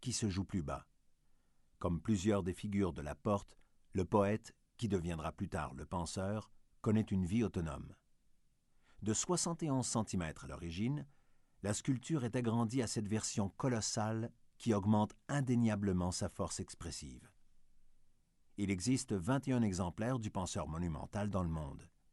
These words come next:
C'est à partir de mille neuf cents, alors que Rodin participe à de nombreuses expositions internationales importantes,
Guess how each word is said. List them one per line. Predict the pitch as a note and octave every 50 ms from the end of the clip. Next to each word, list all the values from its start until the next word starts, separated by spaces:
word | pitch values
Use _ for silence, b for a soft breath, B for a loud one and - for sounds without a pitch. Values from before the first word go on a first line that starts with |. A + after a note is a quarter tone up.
| _ _ - _ _ _ _ _ _ _ _ _
C'est | - - A#2+ A2 -
à | F2+
partir | - F#2+ F2 - - G2+ F2+ C#2+
de | C#2 D#2+
mille | D2+ D#2+ F2 F2
neuf | E2+ F2 E2+ -
cents, | - - B2 C#3 E3 b b b b b
alors | - F2+ E2+ D#2 - -
que | - F2+
Rodin | D2+ F#2 F#2 F2 G2 F#2
participe | - - F#2+ - - - A2 - - A2 E2+ E2+
à | D#2
de | D2 D#2+
nombreuses | E2 G2+ G#2 G#2 F2 G#2+ G#2+ F#2 G2
expositions | F#2+ - - - G#2+ G2+ F#2+ G2 F2+ - G#2 F#2
internationales | F#2 E2+ G2 F#2 F#2+ F2+ - - G2 F2+ E2+ D2 C#2+
importantes, | C#2 C2+ - D2+ - - - F#2+ F#2+ G#2+ G#2+ -